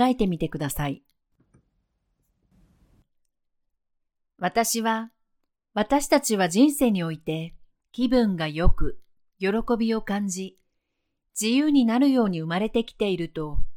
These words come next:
よく言っています。常にそうである必要はありませんが、これは私たちの基盤となる感情です。辛い日もあるかもしれませんが、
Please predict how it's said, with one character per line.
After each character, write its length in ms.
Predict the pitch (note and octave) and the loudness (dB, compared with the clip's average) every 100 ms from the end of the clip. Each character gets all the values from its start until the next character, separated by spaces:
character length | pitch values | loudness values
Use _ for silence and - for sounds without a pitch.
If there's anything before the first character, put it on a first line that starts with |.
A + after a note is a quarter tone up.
| - | -2
よ 140 | G3 | 0
く 100 | A3 | 0
言 100 | G#3+ | -2
っ 20 | D3+ | -4
て 200 | - E3 | -8 -10
い 60 | |
ま 160 | D#3+ E3+ | -10 -14
す。 140 | - _ _ _ _ _ _ _ _ _ _ - | -18 _ _ _ _ _ _ _ _ _ _ -4
常 320 | B3 D4 C4+ | 0 4 4
に 140 | G3+ | 0
そ 220 | - B3+ | 0 0
う 40 | C#4 | 0
で 120 | A#3 | -2
あ 40 | |
る 120 | F#3+ E3 | -4 -8
必 260 | - - | -8 -8
要 180 | G3+ G3+ | -6 -6
は 100 | G3+ | -6
あ 20 | |
り 100 | G#3 | -8
ま 140 | G#3 G#3+ | -8 -8
せ 160 | A3+ | -8
ん 100 | G#3 | -6
が、 280 | D#3 D3 D3+ _ _ _ _ _ _ | -8 -12 -16 _ _ _ _ _ _
こ 100 | - | -4
れ 100 | F#3+ | -2
は 140 | G3 G3+ | -2 -2
私 320 | G3 G#3+ G#3+ | -2 -4 -4
た 140 | G#3 | -6
ち 140 | F#3 E3+ | -6 -8
の 140 | D3+ | -10
基 160 | - E3 | -2 2
盤 220 | A#3+ B3+ | 4 2
と 100 | C4+ | 0
な 100 | C4+ | 0
る 120 | B3 | 0
感 260 | - D#3+ D#3 | -4 -8 -6
情 220 | D#3 D3+ | -8 -8
で 160 | D#3 D3 | -8 -10
す。 200 | - - _ _ _ _ _ _ _ _ _ _ _ _ _ - | -14 -20 _ _ _ _ _ _ _ _ _ _ _ _ _ -4
辛 200 | A#3+ C4+ | 0 2
い 80 | C#4+ | 2
日 160 | D4+ C#4+ | 2 2
も 140 | A3 | 2
あ 60 | A#3+ | 0
る 120 | C4+ | 0
か 100 | G#3 | -2
も 140 | F3 | -4
し 160 | D#3+ D3 | -6 -8
れ 100 | E3 | -10
ま 140 | F3+ | -10
せ 160 | G#3+ G#3 | -10 -10
ん 80 | D#3+ | -10
が、 240 | C#3+ | -12